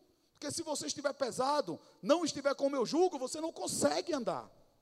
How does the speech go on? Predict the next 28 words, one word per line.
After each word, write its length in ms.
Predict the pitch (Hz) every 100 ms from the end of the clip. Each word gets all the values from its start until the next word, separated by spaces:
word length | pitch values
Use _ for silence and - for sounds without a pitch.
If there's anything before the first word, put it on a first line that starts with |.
| _ _ _ _ _ _ _ _ _ _ _ - - - - _ _ _ - _ _ _ -
Eu 80 |
não 80 | 262
tô 120 | -
falando 440 | 294 311 302 302 285
que 80 | 262
a 40 |
gente 220 | 226 254
não 100 | 247
deve 220 | 214 220
trabalhar, 400 | 214 214 190 196
porque 240 | 247 - 233
se 140 | 247
teve 320 | - 254 311
um 80 | 311
cara 260 | 277 254 247
que 140 | 247
trabalhou 600 | 202 247 247 233 190 185
durante 440 | - 220 196 269 262
o 40 |
tempo 220 | - 240
que 60 | 208
esteve 260 | - 220
na 100 | 214
terra, 380 | 202 175 160 151
e 60 | -
trabalha 360 | - 190 185 208
até 140 | 214
hoje, 320 | 165 147 -